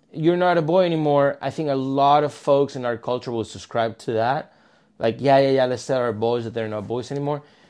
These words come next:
But the second part is kind of challenging, which is,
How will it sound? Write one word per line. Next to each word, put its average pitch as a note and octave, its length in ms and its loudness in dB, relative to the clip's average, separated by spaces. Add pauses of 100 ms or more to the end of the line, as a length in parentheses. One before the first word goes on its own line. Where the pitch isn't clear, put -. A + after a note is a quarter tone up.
(840)
But C3 200 6
the B2 80 -2
second F3 460 2
part B2 420 4
is - 160 -8
kind A#2+ 160 -2
of A2 80 -6
challenging, A2 680 -4
which G#2+ 260 -6
is, G#2 540 -2